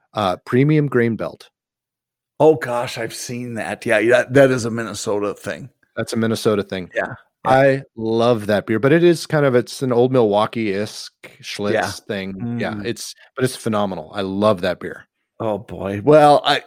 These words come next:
Speaker 2: for most beers like that, especially the older ones that have been around for a while, it, it's, it's more of a, uh, of a memory thing than it
Speaker 1: Yeah.
Speaker 2: is,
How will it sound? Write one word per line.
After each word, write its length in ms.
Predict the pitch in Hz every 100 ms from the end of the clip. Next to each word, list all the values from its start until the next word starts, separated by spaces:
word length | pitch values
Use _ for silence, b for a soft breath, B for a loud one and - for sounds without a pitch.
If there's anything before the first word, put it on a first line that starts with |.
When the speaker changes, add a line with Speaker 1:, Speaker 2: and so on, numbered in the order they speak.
| -
Speaker 2:
for 220 | - 170
most 400 | 151 147 143 -
beers 540 | 123 104 101 104 - -
like 320 | 120 113 113 -
that, 400 | 110 120 - - b b b b -
especially 500 | 113 - 120 123 113
the 160 | 113
older 360 | 110 120 120 120
ones 300 | 113 113 117
that 80 | 110
have 80 | 101
been 140 | 110
around 400 | 95 98 98 117
for 180 | - 113
a 60 |
while, 400 | 113 113 110 110 b b b b b _ _
it, 400 | 123 117 - 120 _
it's, 340 | - 139 - -
it's 220 | - 127
more 380 | 127 135 131 131
of 180 | 117 98
a, 360 | 110 104 101 95 _ _ _ _ -
uh, 100 | 110
of 120 | 110
a 80 | 113
memory 680 | 107 113 110 117 110 110 113
thing 520 | 107 120 110 117 113
than 180 | 104 120
it 80 | 107
Speaker 1:
Yeah. 160 | 101 113
Speaker 2:
is, 320 | 107 - -